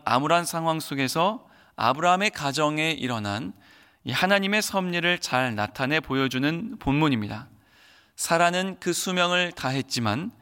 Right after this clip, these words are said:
하나님의 약속은 끝나지 않았습니다. 아브라함의 가정에는 상실이 찾아왔지만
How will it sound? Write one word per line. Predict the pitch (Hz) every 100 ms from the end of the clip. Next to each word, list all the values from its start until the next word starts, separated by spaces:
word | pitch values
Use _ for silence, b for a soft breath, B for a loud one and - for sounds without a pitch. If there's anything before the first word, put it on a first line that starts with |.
| b b b
하나님의 | - 190 196 202 196
약속은 | 160 - 151 156 151
끝나지 | 165 170 165 151 160
않았습니다. | 117 123 - 107 104 104 _ _ b b b b
아브라함의 | 110 135 180 185 196
가정에는 | 156 147 160 151 160 180
상실이 | - - 185 185 196 180
찾아왔지만 | 180 - 165 160 123 - 120 151 113